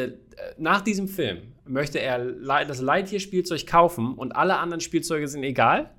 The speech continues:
Das, das ist, was wir von diesem Film haben. Ich fand, das war nicht der Film, den wir gesehen haben.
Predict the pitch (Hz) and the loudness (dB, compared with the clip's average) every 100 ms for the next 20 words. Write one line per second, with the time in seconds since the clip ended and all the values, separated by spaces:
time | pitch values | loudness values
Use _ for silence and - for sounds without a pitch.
0 | - 147 - 143 175 208 180 185 175 175 | 4 4 6 6 6 4 0 0 0 0
1 | 170 156 170 123 170 254 - - - - | -2 0 0 2 0 0 -8 -8 4 8
2 | 185 175 415 - 143 143 135 127 139 - | 8 6 2 4 6 8 6 2 2 2
3 | 123 160 113 92 - - 135 117 107 127 | 0 0 -2 -4 -16 -6 -2 -2 0 0
4 | 123 90 | 0 -6